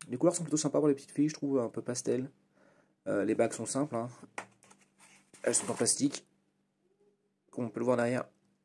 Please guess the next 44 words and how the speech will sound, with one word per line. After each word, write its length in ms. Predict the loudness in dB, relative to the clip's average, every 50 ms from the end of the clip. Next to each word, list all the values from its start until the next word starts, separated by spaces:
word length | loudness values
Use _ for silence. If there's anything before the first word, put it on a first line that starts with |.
| _ _ _ _ _ _ _ -4
elles 80 | -2
sont 140 | 0 4 6
ouvertes 260 | 6 8 8 6 6
à 20 | 4
l'arrière 280 | 4 6 4 4 2
ici, 300 | 2 0 -2 -2 -4 -6 -8 _ _ _ _ _ _ _ _ _ _ _ _ _ _ _ _ _ _ -12
ce 80 | -10 -10
qui 80 | -6
permet 200 | -4 -2 -2 -2
de 60 | 0 2
s'adapter 260 | 2 2 2 2 0
à 60 | 0
diverses 280 | 0 -2 -4 -6 -4 -2
tailles 140 | 0 0
de 80 | 0 0
doigts. 260 | 0 0 0 0 -2 -10 _ _ _ _ _ _ _ _ -20 _ _ -18 -16 -14 -12 -12 -12 -14 -4 _
Par 140 | -2 0 0
contre, 160 | 0 -2 2
ce 40 | 4
que 80 | 4
je 60 | 4 4
trouve 140 | 2 2
dommage, 380 | 4 6 6 6 6 4 2 -2 -4 -6 -10 -16 -18 -14 -8 -4
euh, 140 | -2 0 0
les 80 | 0
petits 100 | 0 0
symboles 260 | 0 4 6 6 6 6
sont 100 | 4 0
plutôt 180 | 0 0 0
sympas, 360 | 0 0 0 0 0 0 -2 -6 _ _ _ _ -20 -18 -10
mais 80 | -6 -4
des 80 | -2 2
fois 120 | 4 4
vous 80 | 4 4
en 40 |
avez 120 | 2 0 0
en 80 | -2
triple. 340 | -2 -4 -6 -8 -10 -12 -16
Vous 340 | -20 _ _ _ _ -20 _ _
voyez, 140 | -2 -2 0
comme 120 | -2 -4
celle-ci, 440 | -8 -8 -6 -4 -4 -4 -4 -4 -8 -16 _ _
une, 240 | -8 -8 -8 -10 -12 -18 _ _ _ _ _ _ _
deux, 200 | -4 -4 -4 -4